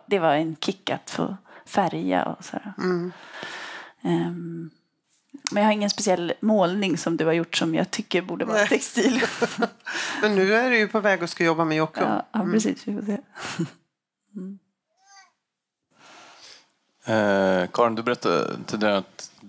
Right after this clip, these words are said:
Speaker 3: det fanns någonting med det abstrakta som du, som du lockas av kanske, eller? Eh, eller som du kanske vill söka dig till, eller?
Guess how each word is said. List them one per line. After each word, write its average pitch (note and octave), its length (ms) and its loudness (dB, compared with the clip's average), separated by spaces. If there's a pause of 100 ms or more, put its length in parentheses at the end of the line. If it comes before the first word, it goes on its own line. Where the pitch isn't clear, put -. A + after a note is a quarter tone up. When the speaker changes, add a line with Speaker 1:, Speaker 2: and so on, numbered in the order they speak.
(600)
Speaker 3:
det G2+ 340 -6
fanns G2+ 360 -2
någonting G2+ 800 -2
med F#2+ 200 0
det G#2+ 140 2
abstrakta - 680 -2
som F#2+ 160 -4
du, E2+ 260 -4
som F#2 340 -2
du F#2 100 -2
lockas - 560 -6
av - 180 -2
kanske, - 300 -4
eller? G2 500 -2 (1040)
Eh, F#2+ 440 0 (720)
eller G#2+ 140 0
som G#2+ 180 -4
du G#2+ 80 0
kanske G#2 240 -2
vill F#2 280 -4
söka G#2 400 0
dig A2 80 2
till, - 500 -6 (160)
eller? G2 200 -2